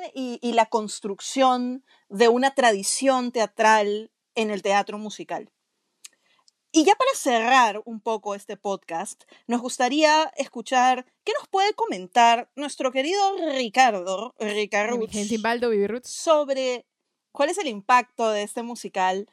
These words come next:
Speaker 1: tanto en un sentido narrativo como en un sentido de repente un poco más emotivo. ¿Qué es lo que nos genera este musical? ¿Qué, cuál es el impacto que ha tenido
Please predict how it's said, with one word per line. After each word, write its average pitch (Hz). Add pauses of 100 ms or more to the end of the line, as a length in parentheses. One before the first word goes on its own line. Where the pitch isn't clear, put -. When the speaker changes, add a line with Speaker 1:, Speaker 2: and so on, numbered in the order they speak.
(280)
Speaker 1:
tanto 330
en 240
un 247
sentido 254
narrativo 233
como 254
en 214
un 220
sentido 233 (120)
de 220
repente 226
un 311
poco 320
más 302
emotivo. 208 (320)
¿Qué 277
es 269
lo 277
que 190 (800)
nos 247
genera 254
este 254
musical? 240
¿Qué, 233
cuál 285
es 294
el 277
impacto 240
que 247
ha 240
tenido 233